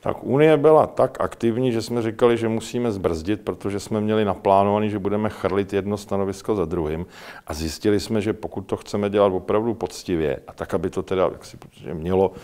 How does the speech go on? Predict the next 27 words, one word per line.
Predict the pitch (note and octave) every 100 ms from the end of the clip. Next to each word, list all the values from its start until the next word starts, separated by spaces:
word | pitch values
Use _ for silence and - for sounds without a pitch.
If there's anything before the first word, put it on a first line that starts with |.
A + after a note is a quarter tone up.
| - -
eh, | - E2
aby | D2 F2
to | F#2
znělo, | F#2+ G2 A2 G#2 F2 F#2+ - - - - - -
tak, | F#2+ - G#2+
eh, | G2 F#2 F2+
že | G2
musíme | G2+ - A2+
trochu | G2+ G2+ -
ubrat | G#2+ A#2 G#2+
na | F2
rychlosti. | D#2+ - D#2 - - F#2+ G#2+ - - -
Ehm, | E2+ F2 E2+ E2 D#2+ E2 E2 D#2+
řekl | E2 - A2
bych, | G#2+ G#2
že | G#2+
teda | A2 G#2+
některá | G#2 G2+ - G#2+ G#2+
ta | G#2 F#2
stanoviska | - F#2 G2 G2 - G#2
nebo | G2 F#2+
některé | F#2 F2 G2+ F#2+
ty | F#2+ G2
naše | F2+ -
podněty | F#2 E2+ E2 F#2+ G2
měly | F2+ F#2 E2+ -
ohlasy. | C2 D#2+ E2+ - A2+